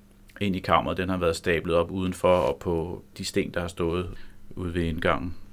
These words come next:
Så der kan ligge sådan en helt tæppe af, af skov ude foran indgangen, og det var det, man gjorde i otteoghalvfjerds, og så fik man så i øvrigt renset ned til, til det oprindelige gulvniveau, hvor der også lå en stenlægning, altså fra,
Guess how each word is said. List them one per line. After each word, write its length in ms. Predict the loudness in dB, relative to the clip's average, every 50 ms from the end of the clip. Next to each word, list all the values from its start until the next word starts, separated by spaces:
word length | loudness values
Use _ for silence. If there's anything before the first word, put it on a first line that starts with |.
| -12 -10 -10 -10 -10 -12
Så 280 | -2 2 4 4 4 4 2 -6 -16 -18 0 4 6
der 120 | 6 6
kan 200 | 6 4 4 4
ligge 180 | 4 2 2 2
sådan 120 | 0 0
en 60 | 0
helt 180 | -2 -4 -4 -4
tæppe 360 | 0 2 2 2 2 2 -2
af, 260 | 0 0 0 0 0 -4 -6 -10 -10 -10 -10 -10 -10 -12 -12 -12 -12 -12 -12 -14 -16 -16 -16 -16 -16 -8 -4 -4
af 80 | -2
skov 400 | 4 6 6 6 6 6 0 -6 -4
ude 180 | -2 0 0 0
foran 300 | 0 0 2 2 2 2
indgangen, 340 | 2 2 0 0 0 0
og 60 | 0 0
det 80 | 0
var 60 | 0
det, 140 | 2 2 2
man 280 | 2 0 0 -2 -4 -8 -10
gjorde 240 | -6 -2 0 0 0
i 40 | 0
otteoghalvfjerds, 600 | 0 0 -2 -2 -4 -4 -4 -4 -4 -4 -6 -8
og 60 | -8 -4
så 160 | -4 -4 -4 -4 -8 -16 -18 -16 -16 -18 -18 -8
fik 200 | -4 -4 -2 -2
man 100 | -4 -4
så 120 | 0 0 2
i 80 | 2
øvrigt 200 | 2 2 0 0 0 0
renset 460 | 0 0 -2 -4 -4 -4 -6 -6 -8 -12 -12 -8
ned 240 | -4 -2 -2 -2 -4
til, 260 | -6 -8 -6 -8 -8 -10 -14 -18 -20 -14 -10
til 580 | -8 -6 -6 -6 -6 -6 -8 -8 -8 -10 -10 -10 -6
det 80 | -4 -4
oprindelige 440 | -2 0 0 -2 0 -2 -6 -6 -4
gulvniveau, 560 | -2 0 0 0 -2 -4 -4 -4 -6 -6 -8 -10 -14 -20 -20 -20 -20 -20 -20 -20 -14 -8
hvor 100 | -4 -2
der 80 | 0 2
også 200 | 0 0 0 0
lå 180 | 0 0 0 -2 -8 -16 -18 -20 -18 -16 -16 -14 -12 -8 -6
en 80 | -6
stenlægning, 680 | -2 2 2 2 4 4 2 2 2 0 -4 -4 -6 -8 -10 -12 -10 -10 -10 -10 -10 -10 -10
altså 180 | -8 -6 -6
fra, 300 | -4 0 0 0 0 -2